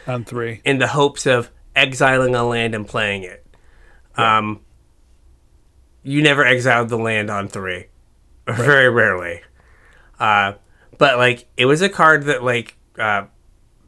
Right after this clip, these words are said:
Speaker 2: Patrick Chapin played in Modern.
Speaker 1: I remember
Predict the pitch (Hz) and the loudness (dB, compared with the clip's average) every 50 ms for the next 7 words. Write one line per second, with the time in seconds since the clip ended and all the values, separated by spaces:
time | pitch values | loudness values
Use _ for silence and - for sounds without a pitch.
0 | _ _ _ _ _ _ - 143 135 131 - - 131 120 - - 127 127 127 - | _ _ _ _ _ _ -2 0 0 0 0 -4 -6 -6 -2 0 0 0 0 0
1 | 131 113 104 110 110 107 - - - 123 117 113 113 110 107 104 104 101 98 - | -2 -2 -2 -4 -8 -10 -12 -10 -6 -4 -2 0 0 0 0 -2 -4 -6 -10 -16
2 | _ _ _ _ _ _ _ _ _ _ _ _ _ _ _ _ _ _ _ 117 | _ _ _ _ _ _ _ _ _ _ _ _ _ _ _ _ _ _ _ -2
3 | 120 123 113 101 95 95 110 120 113 95 85 85 98 - _ _ _ _ _ _ | -2 0 0 -2 -2 0 2 2 2 0 -4 -10 -12 -16 _ _ _ _ _ _
4 | _ _ _ _ _ _ _ _ _ _ _ _ _ _ _ _ _ - 165 175 | _ _ _ _ _ _ _ _ _ _ _ _ _ _ _ _ _ 2 4 6
5 | 202 240 269 277 269 233 208 170 143 143 139 135 135 135 - - | 6 6 6 6 6 6 6 6 6 6 6 4 2 0 -4 -10